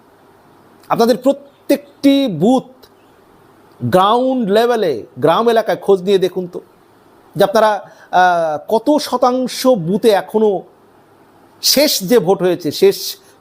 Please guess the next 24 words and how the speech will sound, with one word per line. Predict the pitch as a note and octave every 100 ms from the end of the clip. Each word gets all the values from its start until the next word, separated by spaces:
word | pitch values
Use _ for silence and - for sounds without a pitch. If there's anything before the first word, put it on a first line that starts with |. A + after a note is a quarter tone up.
| -
চব্বিশের | G3 F3 G#3 G#3 F#3
যে | F#3+
লোকসভা | F#3 F#3+ - F3
ভোটে, | D3 C3+ F#2+ - _ _ _ _ _ _ _ -
আপনারা | D#3+ G3 F#3+ -
কত | G3+ B3+
শতাংশ | - G#3+ A3 G#3+ -
বুথে | F3 B2+ F#3+ A3
এখনও | F#3+ - G3 G3 E3+ - _ _ _ _
এজেন্ট | E3+ F3 A#3 G3+
দিতে | A3
পারেননি? | F#3 F3+ E3+ E3+ - _ _ _ _ -
কত | G#3+
শতাংশ | B3+ - A#3+ B3 C4
বুথে | D#3+ F3+ A3
এখনও | F#3+ - G#3+
আপনাদের | G3+ G3 F#3 - - -
সংগঠন | - G3 A3+ A3+ G#3 G3
নেই, | F#3 F3 - _ _ _ _ _ _ _ _
কমিটি | - B3 C#4+ C#4 A#3+
নেই, | G3 G3 - _ _ C3
বুথ | A3+ -
কমিটি | A3+ G3 F3+
নেই? | E3 E3+